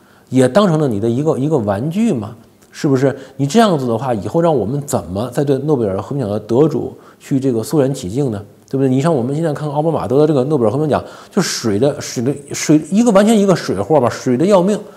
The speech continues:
对不对？就是说谁得谁不得的话，变成了一种，你们一种政治需要，变成一种政治工具了。那这样子的话，还有任何的，就是说尊重可言吗？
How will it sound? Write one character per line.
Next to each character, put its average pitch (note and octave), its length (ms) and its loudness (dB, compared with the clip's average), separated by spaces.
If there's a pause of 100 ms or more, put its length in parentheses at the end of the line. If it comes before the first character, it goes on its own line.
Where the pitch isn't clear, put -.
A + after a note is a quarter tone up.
(380)
对 G3 80 0
不 F3 60 4
对？ F3 100 6
就 F#3 140 6
是 F3 80 8
说 F3 100 6
谁 F#3 200 4
得 F3+ 180 6
谁 F3 140 4
不 F3+ 160 0
得 C#3 180 4
的 D3+ 100 4
话， B2+ 240 0 (360)
变 G3+ 120 4
成 E3+ 140 4
了 F#3 80 4
一 F3+ 140 0
种， A#2 240 0
你 A2 40 -2
们 G#2+ 160 -2
一 E3+ 60 -2
种 A2+ 240 -2
政 A3+ 180 0
治 A2 120 -4
需 - 180 -10
要， F#2 220 0
变 D#3+ 200 -2
成 F3+ 80 2
一 F#3+ 40 2
种 A2+ 160 0
政 F3 120 -2
治 C#3 80 0
工 F3+ 300 -2
具 G#3+ 160 -2
了。 - 160 -4 (240)
那 E3+ 80 -2
这 G#3+ 140 0
样 E3 160 2
子 B2 80 -4
的 A2 100 -2
话， A2 260 -2 (240)
还 - 280 0
有 C#3+ 120 4
任 D#3 220 2
何 G#2+ 260 -6
的， A2+ 160 0
就 A#2 180 -2
是 G#2+ 40 -4
说 B2 180 -2
尊 F3 360 -4
重 F3 200 -2
可 A2 200 -10
言 - 200 -8
吗？ G2+ 200 -8